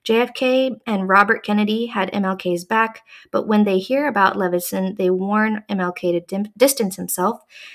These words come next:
And June twenty-second of nineteen sixty-three, President Kennedy meets with several civil rights leaders, and he takes M L K on a walk in the Rose Garden to tell him people around him are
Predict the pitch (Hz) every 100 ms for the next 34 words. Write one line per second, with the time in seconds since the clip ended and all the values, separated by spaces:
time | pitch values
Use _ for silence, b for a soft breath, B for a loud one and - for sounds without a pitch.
0 | B 220 208 208 240 254 269 262 254 240
1 | 254 254 196 196 202 208 190 208 - 185
2 | - 220 233 233 202 208 214 - 220 226
3 | 196 185 208 233 - 208 - 233 269 233
4 | - 240 240 202 202 - 185 180 190 214
5 | - 208 208 - 214 208 - 214 208 208
6 | 202 196 180 175 170 180 196 240 - 220
7 | 214 190 208 233 226 175 175 180 175 185
8 | 202 202 202 190 190 - B B - 233
9 | 262 254 185 175 180 196 185 180